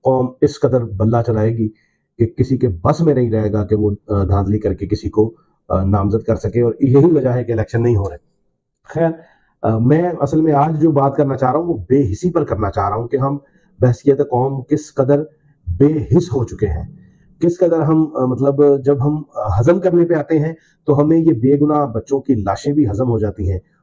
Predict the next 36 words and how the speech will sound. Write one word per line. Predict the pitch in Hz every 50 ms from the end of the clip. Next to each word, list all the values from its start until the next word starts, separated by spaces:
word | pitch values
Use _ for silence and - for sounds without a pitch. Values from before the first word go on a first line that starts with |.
| _ -
और | 107 104
अगर | 107 107 120 110
हमने | 87 110 110 110 113 117 113 110 107
किसी | - - 98 - - 104
के | - -
ऊपर | 104 95 - 101
मुद्दा | 98 98 95 92 - 117
डालना | 110 101 95 92 98 101 101
हो | 92 87 90 95 - _ _ _ _ _ _ _ -
तो | 104
किसी | - 113 - - 101
का | - 113 101
हंसना, | 95 - - - 107 101 101 101
मुस्कुराना | 98 95 - - 101 90 87 92 95 101 101 98
और | 98 90 85
चहलना | - - 98 117 127 127 127 127
भी | 110 107 107 110
हमें | 92 95 101 101 101 - _ _ _ _ _ _ -
नागवार | 95 92 95 87 85 95 95 98 98 101
गुजरता | 107 113 104 101 92 - 113 101 95
है, | 98 95
किसी | 92 - 113 - 107 104
का | - 110
तिरछी | - - 139 - - 147 143
आंख | 123 110 - -
से | - 131
देख | 104 87 92 113 120 120 143
लेना | 151 151 151 147
भी | 135 123 123 120 120 - _ _ _ _ _ -
हमें | 117 117 127 123 120 120 110 - 98
लगता | 98 95 - - - - 117
है | 117 113 110
कि | 113 110
कोई | - 110 104
साजिश | 98 - 113 101 101 110 120 117 -
है, | 113 101 98